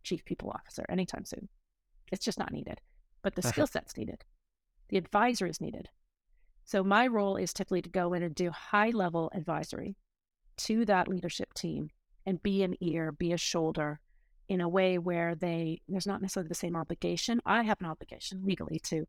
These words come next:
Speaker 1: make sure that I'm doing right for the company, but it's not the same liability as having a full resource, um, liability meaning cost and time of having that full resource. I typically meet with the companies that I advise possibly once a month or once a fortnight, depending on,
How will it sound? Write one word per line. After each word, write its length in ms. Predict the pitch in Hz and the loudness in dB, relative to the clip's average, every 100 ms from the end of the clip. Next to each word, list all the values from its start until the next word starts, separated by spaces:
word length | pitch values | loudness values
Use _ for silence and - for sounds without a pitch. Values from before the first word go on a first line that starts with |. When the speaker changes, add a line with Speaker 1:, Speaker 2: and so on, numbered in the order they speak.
| - | -8
Speaker 1:
make 140 | 170 | -8
sure 140 | - 180 | -4 -2
that 100 | 156 | -2
I'm 180 | 156 156 _ _ - 190 | -2 -6 _ _ -18 -2
doing 200 | 180 160 | 0 0
right 180 | 165 - | -2 -6
for 80 | |
the 60 | - | -4
company, 500 | - 208 - 160 175 - _ _ - | 0 0 -2 -4 -6 -12 _ _ -2
but 140 | 196 | 0
it's 160 | 185 - | 2 2
not 160 | 208 - | 0 0
the 60 | |
same 220 | 190 190 | 0 0
liability 560 | 180 180 165 180 170 165 | 2 0 2 2 2 -2
as 140 | 160 | -4
having 380 | - - 180 165 | -6 -4 -2 -2
a 60 | 160 | -4
full 260 | - 196 | -2 0
resource, 680 | 175 175 156 165 156 - - - _ _ - | 2 0 0 -2 -4 -4 -8 -10 _ _ -6
um, 300 | 165 160 156 - | -4 -4 -8 -2
liability 420 | 202 180 180 170 | 0 2 2 0
meaning 240 | 165 156 | -2 -2
cost 380 | 151 165 151 - | -2 -4 -4 -6
and 80 | - | -6
time 320 | - 185 - - - - | -2 -2 -2 -10 -14 -10
of 60 | |
having 240 | - 175 165 | -2 -2 -2
that 160 | - | -6
full 140 | - - | -6 -6
resource. 480 | - - - - - _ _ - _ - _ _ - | -6 -6 -10 -10 -16 _ _ -20 _ -20 _ _ 2
I 120 | 233 | 2
typically 420 | 254 247 - 226 | 4 0 0 2
meet 300 | 208 190 196 | 4 4 2
with 340 | 185 175 175 170 | 0 0 0 -2
the 80 | 180 | -6
companies 440 | 180 - 175 175 | -6 -4 -4 -2
that 100 | 185 | 0
I 80 | 170 | 0
advise 520 | 160 175 160 160 - - _ _ _ - | 0 0 0 0 -4 -12 _ _ _ -18
possibly 320 | - 190 - 180 | -2 0 0 0
once 240 | 180 - | -2 0
a 40 | |
month 280 | 196 202 196 | 2 4 2
or 80 | 190 | 0
once 240 | 185 190 | -2 -8
a 20 | - | -6
fortnight, 500 | - 185 202 196 - | -2 0 2 0 -2
depending 400 | 202 - 175 165 | -6 -4 -2 -2
on, 260 | 175 170 | -2 -4